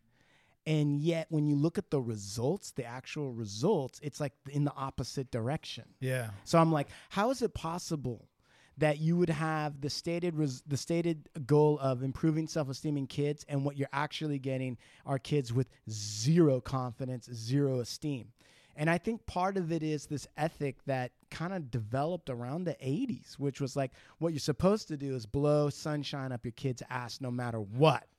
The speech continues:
Speaker 1: right? Like, that's, in order to develop self-esteem in your kid, they gotta believe that, that, that you believe they could do no wrong, and yet there's a dishonesty in there.
Speaker 2: Yeah.
Speaker 1: And I think you're right, dude. I honestly, I felt the same way.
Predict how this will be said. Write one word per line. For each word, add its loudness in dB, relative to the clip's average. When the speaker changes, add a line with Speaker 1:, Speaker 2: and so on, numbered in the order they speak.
Speaker 1:
right? 4
Like, 4
that's, 6
in 4
order 10
to 0
develop 4
self-esteem -2
in 2
your 0
kid, 0
they 4
gotta 2
believe 2
that, 4
that, 2
that 2
you 4
believe 2
they 4
could -2
do 2
no 2
wrong, 0
and -2
yet -4
there's -4
a -8
dishonesty -6
in -6
there. -8
Speaker 2:
Yeah. -4
Speaker 1:
And -2
I -2
think -6
you're -2
right, -6
dude. -4
I -2
honestly, -2
I 0
felt -4
the -10
same -6
way. -2